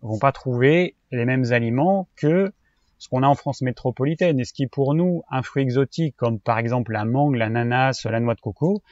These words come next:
eh ben, euh, ceux qui vivent en Guadeloupe, en Martinique, à La Réunion, et cetera, pour eux, ce sont des, des, euh, des produits locaux. Alors maintenant, il faut quand même que je, je fasse attention à ça, à me dire que,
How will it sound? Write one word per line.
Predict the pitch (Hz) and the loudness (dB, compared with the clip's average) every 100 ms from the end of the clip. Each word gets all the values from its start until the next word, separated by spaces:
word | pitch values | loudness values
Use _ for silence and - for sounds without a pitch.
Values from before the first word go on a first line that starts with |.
| - - - _ - | -20 -20 -20 _ -10
eh | |
ben, | 101 120 127 113 | -2 0 2 0
euh, | |
ceux | 101 139 | -2 -4
qui | 131 | -2
vivent | 123 120 | -2 -2
en | 107 | -2
Guadeloupe, | 107 107 117 147 | -2 -2 -2 -2
en | 123 | -2
Martinique, | 120 - - 127 135 143 113 | -2 -4 -4 -2 0 0 -2
à | |
La | 110 | -2
Réunion, | 110 120 123 131 | -2 0 0 -2
et | 113 | -2
cetera, | 117 104 98 147 - | -6 -6 -2 -2 -4
pour | - 107 | -4 -4
eux, | 190 | -4
ce | - - | -8 -8
sont | 123 | -4
des, | 113 - - | -4 -6 -10
des, | 117 110 101 | -8 -4 -4
euh, | 101 98 | -4 -4
des | 101 | -6
produits | 101 - 120 | -8 -6 -2
locaux. | 160 151 135 131 _ - - - - | -2 -2 -4 -4 _ -20 -20 -20 -8
Alors | 110 | -2
maintenant, | 123 131 151 | -2 0 -4
il | |
faut | 127 120 | -6 -6
quand | 139 | -4
même | 143 | -4
que | - 110 | -4 -8
je, | 110 104 98 101 _ _ - _ | -6 -6 -8 -12 _ _ -20 _
je | - | -4
fasse | 135 127 | -2 0
attention | 135 131 120 127 | 0 0 -4 -4
à | 110 | -4
ça, | - 143 180 | 0 2 2
à | - | 0
me | 123 120 | -2 -2
dire | 131 147 - | -2 -2 -2
que, | - 143 143 123 | 0 2 2 -2